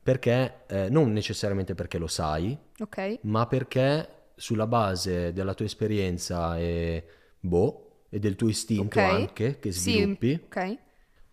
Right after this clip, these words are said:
Speaker 1: mi dici, "Penso che potrebbe andare bene." Poi magari è il novanta per cento delle volte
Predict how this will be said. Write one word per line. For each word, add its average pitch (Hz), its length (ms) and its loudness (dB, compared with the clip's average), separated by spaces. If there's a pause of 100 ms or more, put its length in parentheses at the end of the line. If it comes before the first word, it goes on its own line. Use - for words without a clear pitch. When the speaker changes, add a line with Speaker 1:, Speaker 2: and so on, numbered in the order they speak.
(220)
Speaker 1:
mi 175 120 6
dici, 113 340 0
"Penso 131 380 0
che 110 120 0
potrebbe 90 380 -4
andare 87 220 -2
bene." 80 180 -4
Poi 160 120 2
magari 107 420 2
è - 80 -4
il 104 80 0
novanta 98 300 -2
per 98 140 -4
cento 98 220 -2
delle 95 180 0
volte 98 400 -4